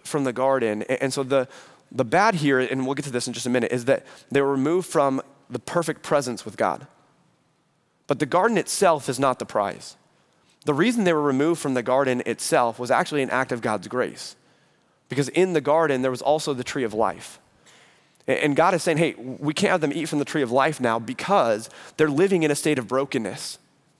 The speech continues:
And that can't be fixed i-, in the state that they're in right now.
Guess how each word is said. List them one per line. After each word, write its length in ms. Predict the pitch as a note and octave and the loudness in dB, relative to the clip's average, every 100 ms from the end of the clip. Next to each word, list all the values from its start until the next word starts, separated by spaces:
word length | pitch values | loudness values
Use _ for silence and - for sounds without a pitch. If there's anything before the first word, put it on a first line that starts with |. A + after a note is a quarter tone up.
| _ _ _ _ _ _ _ _ _ _ _ _ - | _ _ _ _ _ _ _ _ _ _ _ _ 0
And 100 | D3 | 2
that 220 | F3+ - | 0 0
can't 260 | - F#3+ | 0 2
be 120 | D3+ D#3 | 2 -2
fixed 420 | - F3+ - - | 0 0 0 0
i-, 100 | D3+ | 2
in 100 | D3+ | 2
the 80 | C#3+ | 0
state 260 | - D#3+ D3 | 2 0 0
that 120 | A#2+ | -2
they're 160 | B2+ | 0
in 80 | B2+ | 2
right 180 | A#2+ G2 | 0 0
now. 240 | A#2 G2 | 0 -2